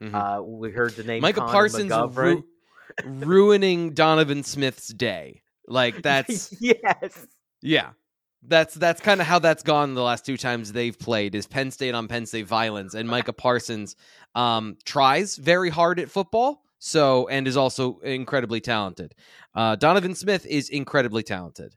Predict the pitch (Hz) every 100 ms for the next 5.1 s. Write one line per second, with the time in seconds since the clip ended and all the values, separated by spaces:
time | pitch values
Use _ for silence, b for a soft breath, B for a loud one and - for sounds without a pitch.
0 | _ _ _ 127 147 139 156 - 220 220
1 | 185 156 139 156 143 139 139 131 135 127
2 | 160 147 135 143 131 127 - 143 120 120
3 | 110 131 147 143 135 - 139 139 143 139
4 | 104 101 - B B B B - 160 135
5 | 135